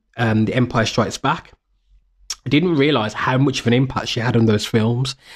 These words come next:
And over the last few weeks, I've kind of look, looked more into that, and I'm really impressed with, like, um,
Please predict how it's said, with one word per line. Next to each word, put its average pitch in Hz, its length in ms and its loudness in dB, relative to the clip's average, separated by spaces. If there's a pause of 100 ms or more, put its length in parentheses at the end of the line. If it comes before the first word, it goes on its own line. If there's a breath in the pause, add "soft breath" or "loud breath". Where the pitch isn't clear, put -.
(320 loud breath)
And 120 140 -2
over 123 120 2
the 123 80 2
last 135 220 0
few 139 200 4
weeks, 117 260 0
I've 110 140 -8
kind 123 180 2
of 110 80 4
look, 117 200 4
looked 123 180 2
more 113 260 4
into 135 220 0
that, 104 240 0
and 110 100 0
I'm 117 280 2
really 147 320 4
impressed 120 480 -2
with, 110 200 0
like, 107 380 0
um, 110 380 0